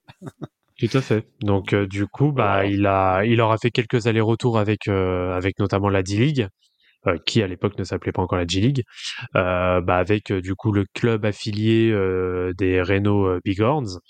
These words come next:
Speaker 2: euh, pour lesquels, donc, en vingt matchs, euh, il aura, euh, une moyenne à peu près de dix-huit points, six rebonds, ce qui est quand même très, euh, très honorable à ce niveau-là. Euh, mais bon, voilà,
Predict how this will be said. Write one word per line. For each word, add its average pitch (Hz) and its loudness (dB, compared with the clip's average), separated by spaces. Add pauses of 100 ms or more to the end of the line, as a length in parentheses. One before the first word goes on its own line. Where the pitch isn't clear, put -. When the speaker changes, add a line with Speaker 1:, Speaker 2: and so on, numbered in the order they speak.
(500)
Speaker 2:
euh, 87 0
pour 95 2
lesquels, 98 0
donc, 98 -8
en 87 -2
vingt 95 0
matchs, 104 0
euh, 92 -2
il 90 -2
aura, 92 2
euh, 85 -8 (460)
une 101 2
moyenne 98 2
à 95 0
peu 104 -6
près 101 -4
de 95 -4
dix-huit 92 -6
points, 104 2
six - -4
rebonds, 98 0 (400)
ce - -14
qui - 0
est 90 0
quand 95 0
même 90 -4
très, - -2
euh, 87 -4
très 98 -2
honorable 98 0
à 92 -2
ce - -10
niveau-là. 95 0 (680)
Euh, - -2
mais 98 2
bon, 87 -10 (100)
voilà, 95 -2